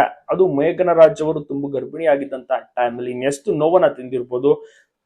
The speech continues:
ರಾಯನ್ ಬಂದ ಮೇಲೆ ಮೇಘನ ರಾಜ್ ಅವರಿಗೆ ಒಂದ್ ಸ್ವಲ್ಪ ನೆಮ್ಮದಿ ಸಿಕ್ಕಿದಂತಾಯ್ತು. So ಹೀಗಾಗಿ ಅಭಿಮಾನಿಗಳು ಈ ಒಂದು, ಆ, ಅಂದ್ರೆ ಇವರನ್ನ ನೋಡಿ ಈ ಒಂದು ಜೋಡಿ ಒಂದಾದ್ರೆ ಚೆನ್ನಾಗಿರುತ್ತೆ ಅಂತೆಲ್ಲ ಕಾಮೆಂಟ್ ಮಾಡ್ತಾರೆ. But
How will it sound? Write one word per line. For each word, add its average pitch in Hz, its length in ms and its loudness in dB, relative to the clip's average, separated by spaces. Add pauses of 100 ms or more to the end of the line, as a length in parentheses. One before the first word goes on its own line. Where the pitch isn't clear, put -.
ರಾಯನ್ 202 380 6
ಬಂದ 185 220 6
ಮೇಲೆ 185 240 4
ಮೇಘನ 151 400 0
ರಾಜ್ 143 260 2
ಅವರಿಗೆ 185 220 2
ಒಂದ್ - 140 0
ಸ್ವಲ್ಪ 160 240 -4
ನೆಮ್ಮದಿ 151 440 -2
ಸಿಕ್ಕಿದಂತಾಯ್ತು. 147 680 0
So 185 140 0
ಹೀಗಾಗಿ 226 260 2
ಅಭಿಮಾನಿಗಳು 233 680 4
ಈ - 20 8
ಒಂದು, 196 480 6 (500)
ಆ, 165 120 10
ಅಂದ್ರೆ 196 280 4
ಇವರನ್ನ 180 460 6
ನೋಡಿ 180 380 4
ಈ 165 160 -2
ಒಂದು 160 240 -8
ಜೋಡಿ 151 320 2
ಒಂದಾದ್ರೆ 147 460 4
ಚೆನ್ನಾಗಿರುತ್ತೆ 156 600 -2
ಅಂತೆಲ್ಲ 143 200 -2
ಕಾಮೆಂಟ್ 147 420 -4 (100)
ಮಾಡ್ತಾರೆ. 127 360 4
But 135 380 4